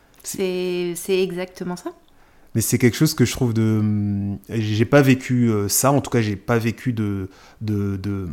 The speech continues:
Speaker 1: de décès qui a généré cette blessure-là en moi. Et de, d'un point de vue extérieur,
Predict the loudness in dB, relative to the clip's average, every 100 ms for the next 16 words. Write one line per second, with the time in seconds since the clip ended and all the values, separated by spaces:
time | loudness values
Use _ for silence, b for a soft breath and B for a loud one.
0 | -10 -10 -2 0 4 4 6 4 4 2
1 | 0 2 0 0 0 -2 -4 -6 -2 -2
2 | -2 -2 -2 0 -2 -2 0 -2 -4 _
3 | _ _ _ _ _ -2 -2 0 0 2
4 | 2 0 0 0 0 -2 -2 -2 2 2
5 | 2